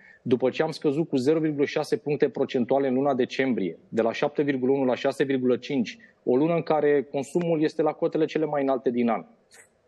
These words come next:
Să vedem o așteptare de doar zero virgulă trei puncte procentuale corecție pe inflație pe ianuarie, care este una dintre cele mai slabe luni din an, din punct de vedere al, uh, consumului,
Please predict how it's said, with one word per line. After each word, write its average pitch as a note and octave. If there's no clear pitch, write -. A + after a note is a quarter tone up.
Să -
vedem C3+
o F3
așteptare D#3+
de D3
doar C3+
zero C3
virgulă C3+
trei D3+
puncte C#3+
procentuale B2
corecție C3
pe B2
inflație A2+
pe -
ianuarie, C3
care A#2+
este A2
una A#2+
dintre A#2
cele B2+
mai A#2
slabe C3
luni A2
din G#2+
an, G#2+
din G#2+
punct A#2
de A2
vedere A2
al, A2+
uh, G2
consumului, A2+